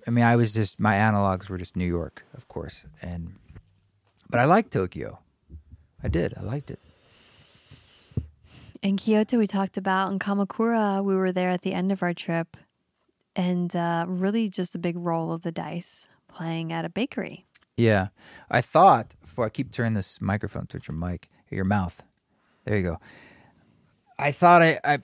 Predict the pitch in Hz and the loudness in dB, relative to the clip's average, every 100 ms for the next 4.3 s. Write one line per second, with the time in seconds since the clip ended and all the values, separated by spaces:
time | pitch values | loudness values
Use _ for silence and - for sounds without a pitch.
0 | - 123 - 202 165 135 120 120 117 123 | -6 -8 2 4 4 4 0 0 0 0
1 | 117 - 117 107 - 123 131 135 123 - | 0 -2 -4 -4 -4 -2 2 2 0 0
2 | 123 143 160 110 113 131 120 110 101 - | 2 2 0 0 2 4 4 4 0 0
3 | 98 95 101 113 113 104 95 98 92 90 | -4 -2 -2 -2 -4 -6 -4 -2 -2 0
4 | 92 90 82 | 0 -2 -4